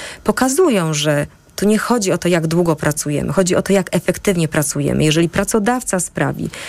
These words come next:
że ja mam takie miejsce pracy, że ja tą samą pracę mogę wykonać w cztery godziny, a nie w sześć, to znaczy, że możemy skrócić ten czas pracy. A jak patrzymy na produktywność, no właśnie te kraje, tak jak na-, powiedziałam na początku, w krajach O E C D,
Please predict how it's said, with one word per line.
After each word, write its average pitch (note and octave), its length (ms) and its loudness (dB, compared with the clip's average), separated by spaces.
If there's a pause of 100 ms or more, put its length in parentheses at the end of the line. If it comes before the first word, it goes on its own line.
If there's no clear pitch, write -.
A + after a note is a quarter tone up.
(100)
że F3 160 2
ja F#3+ 80 4
mam G3 140 -2
takie D#4 280 0
miejsce F3 340 0
pracy, C#3+ 340 -2
że E3 120 2
ja G#3 120 0
tą C#4+ 240 -2
samą B3+ 500 -2
pracę A3+ 360 -2
mogę E3+ 220 0
wykonać E3+ 440 0
w - 60 -12
cztery F#3+ 260 -2
godziny, E3+ 400 0
a E3 60 0
nie E3+ 140 4
w - 60 -2
sześć, - 320 -2 (400)
to G#3+ 100 2
znaczy, F#3 320 2
że G#3 100 2
możemy D4 380 2
skrócić C#3+ 400 -6
ten C#3 160 -4
czas C3+ 200 -6
pracy. - 380 -6 (340)
A F3 220 2
jak F3 240 2
patrzymy C4 400 0
na G3+ 120 0
produktywność, E3+ 840 -2
no F3+ 80 -2
właśnie E3+ 240 0
te C4+ 200 0
kraje, D#3 460 0
tak F3 120 -2
jak F#3 120 0 (100)
na-, F3+ 100 2
powiedziałam F#3 400 2
na G#3+ 100 2
początku, D3 400 -2
w - 80 -6
krajach F3+ 280 0
O F3+ 100 2
E E3+ 60 4
C - 160 -2
D, D3+ 120 0